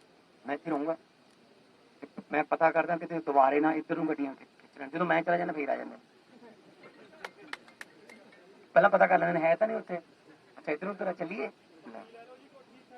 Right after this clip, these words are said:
ਹੋਰ ਕੀ ਕਰੀਏ? ਇਹ ਬੀਬੀਐਮ ਵੀ ਆਪਣੀ ਆ ਸਾਰੀ। ਆਹ ਤੇ ਇੰਨੀ ਕਿੰਨੀ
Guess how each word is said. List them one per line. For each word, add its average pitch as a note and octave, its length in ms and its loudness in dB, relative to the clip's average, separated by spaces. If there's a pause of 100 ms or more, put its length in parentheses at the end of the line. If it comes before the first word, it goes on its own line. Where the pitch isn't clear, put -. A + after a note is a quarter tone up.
(320)
ਹੋਰ F3+ 240 0
ਕੀ F3+ 200 -12
ਕਰੀਏ? D3+ 280 -8 (3250)
ਇਹ F#3+ 60 -16
ਬੀਬੀਐਮ F#3 300 -6
ਵੀ A3 80 2
ਆਪਣੀ F#3 300 2
ਆ G3 60 -6
ਸਾਰੀ। F3+ 280 0 (1040)
ਆਹ F#3 140 6
ਤੇ A3 80 -2
ਇੰਨੀ G3 200 -6
ਕਿੰਨੀ E3+ 300 -8